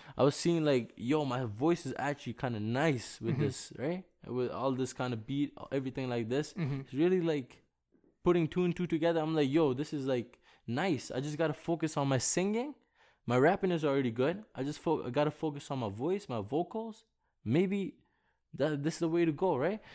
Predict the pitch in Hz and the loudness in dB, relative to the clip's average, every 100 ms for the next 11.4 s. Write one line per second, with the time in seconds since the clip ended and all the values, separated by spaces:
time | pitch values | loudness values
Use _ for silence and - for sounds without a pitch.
0 | - - 165 82 196 220 190 202 202 196 | -16 0 0 2 2 4 4 4 4 4
1 | 185 156 135 139 170 151 143 131 135 123 | 2 2 4 4 4 2 0 2 2 4
2 | 120 123 113 165 160 139 131 127 127 107 | 4 4 4 2 4 0 2 2 0 0
3 | 117 - 160 143 131 127 127 104 - - | -4 -2 0 0 0 2 2 0 -6 -20
4 | _ _ _ 175 180 160 120 - _ - | _ _ _ -2 4 4 4 0 _ -4
5 | 117 117 127 165 151 147 127 123 - 110 | 2 4 8 8 8 4 6 4 4 0
6 | 104 - 143 143 113 101 113 92 - - | -2 -2 2 4 4 2 0 -2 -4 -16
7 | _ 135 139 131 135 120 123 131 107 127 | _ -8 -4 0 4 4 4 2 4 2
8 | 117 117 117 123 120 - 135 127 107 101 | 2 2 2 2 2 0 0 2 2 0
9 | - 117 120 117 113 165 143 - _ _ | -2 2 2 2 0 0 -2 -6 _ _
10 | _ - 160 180 135 120 139 139 135 127 | _ -4 -2 0 2 4 6 6 4 4
11 | 120 117 104 - | 4 2 0 -10